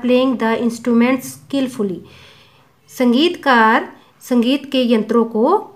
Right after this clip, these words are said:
बहुत ही सफाई से बजा रहे हैं। राहुल is singing melodious. राहुल मीठा गा रहा है। Look, the girls are dancing gracefully. देखो, लड़कियां बहुत सुंदर डांस कर रही हैं। Please speak slowly. कृपया करके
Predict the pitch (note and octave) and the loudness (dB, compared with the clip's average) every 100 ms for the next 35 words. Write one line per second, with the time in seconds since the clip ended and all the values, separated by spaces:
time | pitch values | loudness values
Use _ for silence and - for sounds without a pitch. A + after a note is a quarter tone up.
0 | - G#3+ A#3 A#3+ G3 D4 G#4+ - A#3+ A3+ | -6 -2 -2 -2 -2 0 0 -2 -4 -2
1 | G3+ G3+ C#4 G4 - G3+ F#3 E3+ F3 F3 | -2 -2 -4 -4 -4 -6 -6 -8 -10 -10
2 | F3+ - _ _ _ _ _ _ _ _ | -12 -16 _ _ _ _ _ _ _ _
3 | A#3 A#3+ D#4+ E4+ E4 D4+ C#4 D4+ D4+ A3 | 0 2 2 0 -2 -2 -2 0 0 2
4 | F#3+ F#3 A#3+ D#4+ D#4+ A#3 G#3 G3 A3+ F4+ | 0 0 0 0 -2 -4 -2 -2 -2 0
5 | C#4 G3+ G3 B3+ G3+ F3 F3+ F#3+ G3 A#3 | 0 -2 -2 -2 -2 -6 -4 -4 -2 0
6 | E4 G4 - - A#3 F4 C#4+ G3 F#3+ G#3 | 0 -2 -8 -6 -2 -2 -4 -4 -4 0
7 | A#3+ D#4+ D#4 G#3+ G#3 G3 G#3+ A3+ D4+ D#4 | 2 2 0 -2 -2 -2 -2 -2 -4 -4
8 | B3 C4+ C4 A3 G#3 G#3 G3 F#3+ D#4 C#4+ | -2 -2 -4 -4 -2 -2 -6 -4 -2 -2
9 | F#3 - A3 C#4 G4 A3+ G3+ D4+ F4 A3 | -4 -4 0 2 2 0 -2 -2 -2 -4
10 | G3+ A3 G4+ - - - - _ G#3+ A3 | 0 2 0 -2 -16 -20 -20 _ 0 0
11 | A#3 - G3+ G3 G3+ A3 D#4 D#4+ C#4+ E4 | 0 -4 -4 -2 -2 0 -2 -2 -4 -4
12 | - C4 D4 C#4 A#3 - - - A#3 G3 | -4 -4 -4 -2 -2 -4 -10 -6 -2 -2
13 | F#3+ F#3 F#3 - _ - C4 D4+ A#3+ G3 | -2 -10 -14 -20 _ -10 -4 -4 -2 -4
14 | C4+ | -2